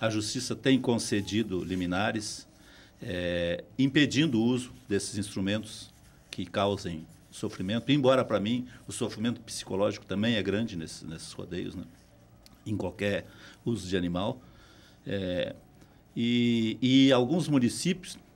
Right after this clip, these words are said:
e até estados estão trabalhando pra proibir os rodeios, pelo menos. Nós não queremos proibir a festa, festa de peão, é, nada disso, a festa é bonita.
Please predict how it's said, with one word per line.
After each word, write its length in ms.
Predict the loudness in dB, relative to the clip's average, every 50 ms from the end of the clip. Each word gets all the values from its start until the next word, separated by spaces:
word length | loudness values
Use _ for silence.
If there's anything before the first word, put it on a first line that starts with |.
| -10 -6
e 100 | -4 -2
até 260 | -2 -2 -2 0 2
estados 520 | 2 2 0 2 2 4 4 4 2 0 -8
estão 280 | -8 -4 -2 0 0
trabalhando 440 | 2 2 4 4 4 2 2 2 0
pra 140 | 0 -2 -4
proibir 640 | -2 0 4 6 6 6 4 4 0 0 -2 -2 -6 -16 -20 -20 -20 -14 -6 -2
os 140 | -2 0
rodeios, 460 | 2 2 0 2 2 2 2 2 0 0
pelo 260 | 2 4 4 6 6
menos. 320 | 4 4 2 2 2 2 4
Nós 200 | 4 4 4 4
não 80 | 2 4
queremos 240 | 4 4 2 2 2
proibir 280 | 0 0 2 2 2
a 40 | 2
festa, 400 | 0 -2 -4 -4 -4 -6 -12 -18 -20 -20 -16 -10
festa 280 | -8 -8 -6 -6 -8
de 100 | -12 -12
peão, 720 | -10 -8 -4 -2 2 2 4 4 4 4 4 2 0 -2 -4 -8 -16 -20 -20 -20 -20 -16
é, 280 | -12 -8 -8 -6 -6 -8 -10 -12 -16 -8 -4
nada 260 | -2 0 2 2 0
disso, 380 | 0 0 -4 -4 -4 -6 -8 -8
a 40 |
festa 340 | -6 -2 -2 -2 -2 -2 -4
é 20 | -6
bonita. 420 | -4 -4 -4 -4 -6 -8 -12 -16